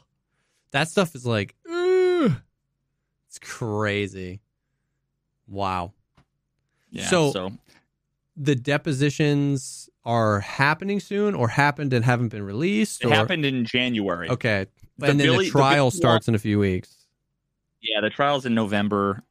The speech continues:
Speaker 2: Um, it's supposed to be, like, three or four weeks long. It's out in L A County. Um, I, I'm sure I could probably, if I asked a bunch of people, I could, I could maybe get access to some of them. It would be
Speaker 1: Yeah.
Speaker 2: like,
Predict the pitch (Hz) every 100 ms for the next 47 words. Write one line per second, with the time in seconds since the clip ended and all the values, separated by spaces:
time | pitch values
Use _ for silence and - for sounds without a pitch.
0 | - 101 92 90 92 92 - 110 101 101
1 | 104 101 95 95 - 107 110 110 98 92
2 | 80 82 90 92 87 - 101 104 101 101
3 | - _ _ _ 95 92 87 87 87 -
4 | 104 107 110 107 104 - _ _ _ _
5 | 123 131 123 - 170 147 135 139 107 120
6 | 117 107 110 107 98 95 101 - 95 98
7 | 98 98 104 101 120 95 - 85 87 87
8 | 90 87 87 90 87 87 92 - 98 -
9 | 87 - 101 98 104 98 95 98 113 107
10 | 92 92 98